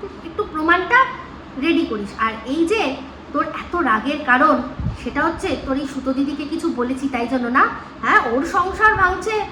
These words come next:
তাতেও আমার দোষ? হুম, তোর দোষ নেই না,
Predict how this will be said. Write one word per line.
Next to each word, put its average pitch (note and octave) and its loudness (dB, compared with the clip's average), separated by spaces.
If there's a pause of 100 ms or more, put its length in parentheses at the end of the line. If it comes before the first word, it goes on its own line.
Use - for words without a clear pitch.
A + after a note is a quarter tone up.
(220)
তাতেও C#4+ -2
আমার C4+ 4
দোষ? C4 2 (300)
হুম, D#4 -6
তোর D#4 -4 (100)
দোষ C#4+ -4
নেই A#3+ -2
না, B3+ -2